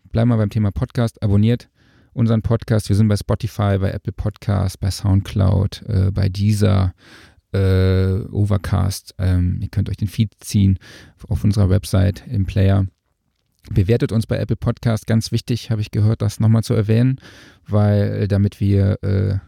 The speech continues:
unsere Auffindbarkeit erhöhen. Genau. Wie gesagt, auch nochmal Feedback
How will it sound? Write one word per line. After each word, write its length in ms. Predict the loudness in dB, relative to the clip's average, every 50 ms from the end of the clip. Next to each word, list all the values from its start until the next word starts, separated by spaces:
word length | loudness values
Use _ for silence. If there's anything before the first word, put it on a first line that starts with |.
| _ _ _
unsere 380 | -2 0 0 0 0 -2 -2 -4 -6
Auffindbarkeit 960 | -6 -6 -6 -6 -4 -2 -2 0 0 -2 -8 -6 -4 -6 -4 -4 -6 -8 -14 _ _ _ _ _ _ _ -2
erhöhen. 400 | 2 2 4 4 4 2 0 -2 _ _ _ _ -20 -20 _ _ _ _ _ _ _ _ _ _ _ _ _ _ _ _
Genau. 340 | -2 0 2 2 2 0 -4 -8 _ _ -6
Wie 100 | -2 0
gesagt, 360 | 0 0 0 0 -2 -4 -4
auch 60 | -4
nochmal 340 | -2 0 0 0 -2 -2 -4
Feedback 560 | -8 -12 -16 -10 -4 -2 -2 -2 -2 -6 -10